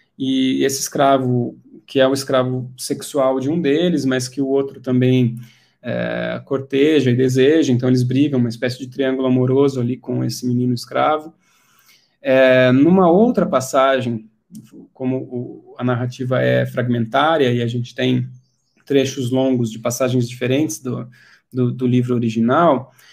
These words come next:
numa outra passagem, esse, um desses, desses jovens é acometido por uma, por uma impotência sexual avassaladora que ele atribui à, à perseguição do deus Priapo,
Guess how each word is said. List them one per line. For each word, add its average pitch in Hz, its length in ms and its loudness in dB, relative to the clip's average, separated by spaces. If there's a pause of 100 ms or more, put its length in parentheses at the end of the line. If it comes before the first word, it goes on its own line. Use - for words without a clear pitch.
(200)
numa 165 200 0
outra 220 240 4
passagem, 135 720 2
esse, 156 400 -2
um 180 160 2
desses, 151 560 -2
desses 127 280 -6
jovens 135 720 0 (340)
é 147 120 -4
acometido 160 640 -4
por 165 180 -8
uma, 131 600 0 (1500)
por 147 160 -2
uma 151 360 0
impotência 180 880 2
sexual 139 800 0
avassaladora 147 1120 -2 (840)
que 180 140 0
ele 190 140 6
atribui 208 760 4 (340)
à, 139 640 0
à 135 40 -2
perseguição 156 600 -4
do 175 80 -2
deus 156 280 -6
Priapo, 156 640 -4